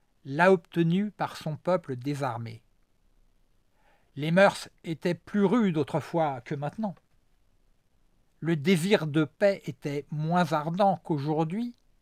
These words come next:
et cependant, cela a réussi d'une façon merveilleuse. Voilà pourquoi nos livres d'histoire n'en parlent pas.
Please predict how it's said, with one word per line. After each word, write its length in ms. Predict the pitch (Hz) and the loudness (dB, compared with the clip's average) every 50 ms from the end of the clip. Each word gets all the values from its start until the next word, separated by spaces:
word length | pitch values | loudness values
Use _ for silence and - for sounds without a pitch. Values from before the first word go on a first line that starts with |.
| _ _ _ - | _ _ _ -8
et 100 | 170 165 | -8 -8
cependant, 640 | - - - 254 - 208 190 180 151 135 113 104 _ _ _ _ _ _ _ _ _ _ _ _ _ _ _ _ _ _ _ _ _ _ _ _ | -6 -4 -4 -2 0 2 0 2 0 -2 -8 -10 _ _ _ _ _ _ _ _ _ _ _ _ _ _ _ _ _ _ _ _ _ _ _ _
cela 400 | - - - 196 190 196 196 208 | -12 -4 0 4 6 8 8 6
a 220 | 202 - 160 165 | 6 6 4 2
réussi 540 | 165 147 170 185 190 185 - - - 226 233 | 4 4 2 2 2 0 -2 -4 -6 -4 -4
d'une 180 | 185 165 156 147 | -2 -2 -4 -4
façon 360 | - - 156 - - - 190 | -2 -4 -4 -4 -2 -2 -2
merveilleuse. 920 | 175 165 156 147 139 143 139 127 123 120 117 117 117 120 120 120 - _ _ _ _ _ _ _ _ _ _ _ _ _ _ _ _ _ _ _ _ _ _ _ _ _ _ _ _ _ - | -2 0 -2 -2 -2 -4 -6 -6 -6 -10 -12 -12 -16 -18 -20 -20 -20 _ _ _ _ _ _ _ _ _ _ _ _ _ _ _ _ _ _ _ _ _ _ _ _ _ _ _ _ _ -8
Voilà 320 | 131 147 175 170 170 160 | -4 -2 0 2 2 0
pourquoi 580 | - - 160 - - _ - - 170 180 190 - _ _ _ _ _ _ _ _ _ _ _ _ _ _ _ _ _ - | 0 -2 -6 -6 -8 _ -8 -6 -6 -6 -6 -8 _ _ _ _ _ _ _ _ _ _ _ _ _ _ _ _ _ -12
nos 160 | 123 127 135 | -8 -8 -6
livres 380 | 143 147 160 165 139 120 131 123 | -4 -2 -2 -2 -4 -4 -6 -8
d'histoire 680 | 120 123 120 - - - 156 151 156 151 151 147 143 | -8 -10 -14 -16 -12 -8 -6 -6 -6 -6 -8 -10 -10
n'en 180 | 123 117 117 | -10 -10 -10
parlent 400 | 117 - - 127 120 123 117 117 113 _ | -10 -8 -10 -10 -8 -8 -12 -12 -14 _
pas. 200 | - 110 - | -16 -16 -16